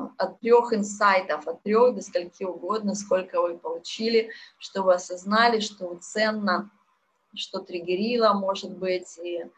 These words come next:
напишите под этим видео. Кто готов сказать себе "да",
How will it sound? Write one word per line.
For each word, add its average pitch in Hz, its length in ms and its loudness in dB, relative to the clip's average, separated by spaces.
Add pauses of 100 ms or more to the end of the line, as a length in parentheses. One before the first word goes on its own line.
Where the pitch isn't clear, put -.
(260)
напишите 214 480 -2
под 190 160 -4
этим 175 300 -4
видео. 175 420 0 (840)
Кто 233 200 8
готов 196 520 2 (180)
сказать 185 500 0
себе - 200 -4 (100)
"да", 220 420 4